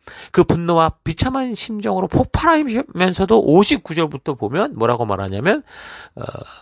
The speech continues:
"네가 맹세를 멸시하여 언약을 배반하였은즉 내가 너에게 행한 대로 너에게 행하리라. 그러나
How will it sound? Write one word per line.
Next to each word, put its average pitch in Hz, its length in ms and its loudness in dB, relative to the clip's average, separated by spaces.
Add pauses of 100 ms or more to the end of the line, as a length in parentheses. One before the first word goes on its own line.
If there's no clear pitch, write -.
(720)
"네가 185 380 4
맹세를 135 400 -2
멸시하여 104 640 -2
언약을 104 320 -2
배반하였은즉 101 800 -4
내가 110 280 2
너에게 117 380 0
행한 131 240 -4
대로 - 180 -4
너에게 117 380 -2
행하리라. - 560 -10 (540)
그러나 135 640 2